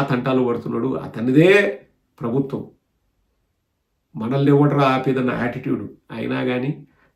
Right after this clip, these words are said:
తనని తనే నాశనం చేసుకున్నాడు. ఈరోజు ఆ సినిమాలు అన్నీ ఇబ్బందులు పడుతున్నాయి. మళ్ళీ చెప్తున్నాను, సినిమా రావాలి, ఆడాలి,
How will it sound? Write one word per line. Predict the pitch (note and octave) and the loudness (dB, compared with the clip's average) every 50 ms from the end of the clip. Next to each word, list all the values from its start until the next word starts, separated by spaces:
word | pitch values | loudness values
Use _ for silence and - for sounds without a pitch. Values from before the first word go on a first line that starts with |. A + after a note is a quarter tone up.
| _ - | _ -12
తనని | A#2+ G#2+ A2+ A2+ A2 - F#2 - - | -8 -4 -4 -4 -4 -4 -6 -6 -4
తనే | A#2+ B2 D#3 F3 F3+ - - B2 | 0 2 4 4 2 0 -2 -6
నాశనం | A#2+ B2+ C3+ - - B2+ A#2+ B2 | -6 -6 -6 -6 -6 -4 -4 -4
చేసుకున్నాడు. | A2+ - - - A2+ A2+ A2+ C#3 D#3 C#3 - A#2 A2 | -4 -6 -8 -10 -10 -8 -4 -4 -4 -4 -4 -6 -4
ఈరోజు | A2 A2 A#2+ B2+ B2+ B2 A#2 A2 | -4 -4 -4 -4 -4 -4 -4 -6
ఆ | G#2+ - - | -8 -10 -10
సినిమాలు | - - G#2+ A#2 B2+ C3 C3+ B2+ A#2+ - | -10 -8 -6 -4 -2 -2 -2 -2 -2 -4
అన్నీ | A2 A2 A#2+ C3 B2+ A2+ A2 A2 A2 - - _ _ _ _ _ _ _ _ _ _ _ _ _ _ _ _ _ _ _ - A2 | -4 -4 -4 -2 -2 -2 -4 -6 -8 -10 -14 _ _ _ _ _ _ _ _ _ _ _ _ _ _ _ _ _ _ _ -8 -2
ఇబ్బందులు | A2 C3 D3+ D#3+ D3 C3 | 2 4 4 6 4 2
పడుతున్నాయి. | A#2 - - - - - - - _ _ _ _ _ _ _ _ _ _ _ _ _ _ _ - | 0 -2 -6 -10 -14 -16 -18 -20 _ _ _ _ _ _ _ _ _ _ _ _ _ _ _ -12
మళ్ళీ | D3 D2 C#3 C#3 C#3+ D3 | -10 -8 -4 -2 -2 -2
చెప్తున్నాను, | - - - - - D2 - - - _ _ _ _ _ _ _ - | -2 -4 -6 -6 -6 -6 -6 -10 -16 _ _ _ _ _ _ _ -12
సినిమా | - A#2 A#2+ A#2+ B2+ B2+ B2 A#2+ | -8 -6 -4 -2 -2 -2 -2 -2
రావాలి, | A#2+ B2 B2+ B2+ B2 B2 B2+ B2+ - - - A#2 A#2 | -2 -2 0 -2 -2 -2 -4 -6 -8 -10 -10 -8 -6
ఆడాలి, | A#2 A#2 B2 A#2+ A#2 A#2 B2+ | -6 -6 -4 -4 -4 -6 -6